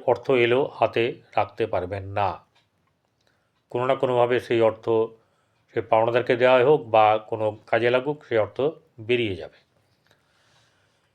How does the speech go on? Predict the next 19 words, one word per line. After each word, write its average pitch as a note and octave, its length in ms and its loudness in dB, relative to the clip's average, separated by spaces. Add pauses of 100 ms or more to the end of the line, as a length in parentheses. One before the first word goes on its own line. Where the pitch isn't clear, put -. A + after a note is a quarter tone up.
(140)
গৃহে C#3+ 540 2
শুভভাব C3 640 4
থাকবে, B2+ 380 2 (140)
বজায় A#2+ 220 2
থাকবে, B2 560 -4
সন্তানকে A#2 560 -2
নিয়ে A#2 280 -2
সম-, A2 280 -10
চিন্তা A#2+ 300 -4
থাকবে। B2 380 -4 (1500)
দাম্পত্য B2+ 380 0
জীবন C#3 480 0 (280)
মধ্যম A2+ 360 -2
শুভ, B2+ 320 -2 (1040)
প্রেমের A#2+ 260 0
ক্ষেত্রে A2+ 540 -2 (320)
অশুভ B2 340 -2
থাকবে। B2+ 400 -4 (800)
লাভ, A2 320 2